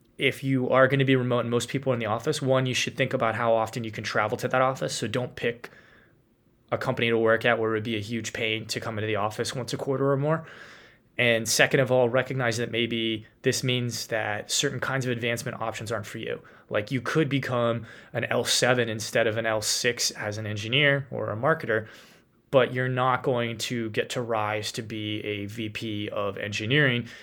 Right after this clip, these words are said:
because that's a visibility-driven role. So if you love individual contributor work, you're great at what you do, you're an expert, and you communicate well, you can, you can absolutely thrive as a remote worker. But if you want certain kind of management level, heavy decision maker kind of roles,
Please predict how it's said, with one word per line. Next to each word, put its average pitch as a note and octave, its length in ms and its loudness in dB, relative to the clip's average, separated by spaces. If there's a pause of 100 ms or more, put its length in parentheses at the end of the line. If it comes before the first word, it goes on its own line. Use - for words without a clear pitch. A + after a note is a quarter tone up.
(180)
because A#2 460 -2
that's G#2+ 280 0
a A#2+ 40 -4
visibility-driven G#2+ 920 -2
role. - 360 -4 (260)
So - 220 4
if A2+ 140 0
you D3+ 120 4
love D3+ 300 10
individual D3 420 4
contributor C3+ 480 2
work, C#3 360 0
you're B2 80 -4
great B2 260 2
at A#2+ 80 2
what B2+ 160 -4
you A#2 80 -4
do, A#2 300 0
you're A#2 160 0
an G#2 80 -6
expert, C#3 560 -2 (440)
and B2 220 0
you A#2 80 -2
communicate A#2+ 520 -4
well, A#2+ 260 2
you C#3 100 -2
can, C3+ 160 -6 (220)
you C#3 100 -6
can C3+ 140 -4
absolutely C#3 520 0
thrive A2+ 600 0
as G#2+ 340 -2
a G#2 300 -2 (300)
remote A#2+ 240 2
worker. D3+ 420 2
But B2 140 2
if A#2+ 160 -2
you C3+ 100 4
want C3+ 300 2
certain B2 520 0 (140)
kind A#2 220 0
of G2+ 80 -2
management C3 500 0
level, B2 300 2
heavy B2+ 260 0
decision A#2+ 400 -2
maker A2+ 240 -4
kind A#2 240 -4
of G#2+ 100 -4
roles, A#2+ 380 0